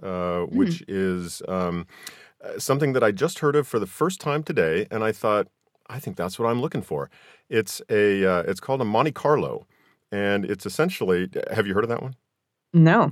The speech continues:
Speaker 1: Okay, then, then I'll, I'll explain. It's, uh, it's essentially a Manhattan, but instead of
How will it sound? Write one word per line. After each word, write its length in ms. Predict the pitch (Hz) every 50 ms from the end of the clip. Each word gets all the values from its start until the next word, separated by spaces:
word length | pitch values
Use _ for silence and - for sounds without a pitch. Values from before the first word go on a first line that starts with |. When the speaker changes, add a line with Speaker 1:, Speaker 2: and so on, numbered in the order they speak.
| - -
Speaker 1:
Okay, 240 | 110 110 - 98 76
then, 220 | 76 92 87 101 -
then 320 | 95 101 95 92 92 90 -
I'll, 300 | 85 82 82 85 85 87 -
I'll 140 | 87 85 92
explain. 460 | 95 - - 123 117 101 90 87 95 - - - - - _ _ - -
It's, 320 | 104 104 92 - - -
uh, 380 | 113 104 104 101 101 98 98 98 - -
it's 260 | 113 107 95 - - -
essentially 920 | 117 - - - - 254 285 - - - 131 110 104 98 98 98 101 95 - -
a 120 | 104 107
Manhattan, 960 | 107 104 101 98 92 92 - 151 170 175 175 - - 78 76 69 69 76 90 _ _ _ _ _ _ _ _ _ -
but 240 | 98 90 110 110 113
instead 580 | 110 107 104 - - - - 147 156 160 151 - - -
of 720 | 110 110 110 104 104 104 104 101 101 101 101 - -